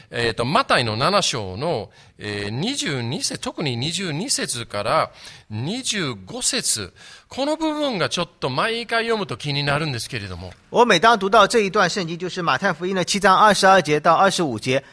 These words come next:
Speaker 2: 每次读，每次都有让我感到非常，呃，惊奇、吃惊的事。
Speaker 1: 読んでくれますか？
Speaker 2: はい。啊，我们看一下马太福音的七章二十二节到二十五节。啊，我用日语念一下，大家有中文的自己看一下。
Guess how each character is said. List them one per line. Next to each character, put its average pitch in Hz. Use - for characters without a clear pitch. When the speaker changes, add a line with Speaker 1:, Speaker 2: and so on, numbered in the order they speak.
Speaker 2:
每 170
次 -
读， 185
每 151
次 165
都 202
有 139
让 156
我 131
感 120
到 120
非 214
常， 139
呃， 131
惊 214
奇、 120
吃 -
惊 170
的 123
事。 104
Speaker 1:
読 95
ん 98
で 98
く 110
れ 107
ま 107
す -
か？ -
Speaker 2:
は 113
い。 -
啊， 196
我 180
们 165
看 220
一 -
下 196
马 147
太 220
福 180
音 202
的 196
七 -
章 214
二 202
十 175
二 175
节 131
到 131
二 214
十 196
五 123
节。 117
啊， 135
我 135
用 170
日 196
语 117
念 110
一 101
下， 110
大 123
家 123
有 95
中 147
文 120
的 113
自 113
己 98
看 107
一 95
下。 -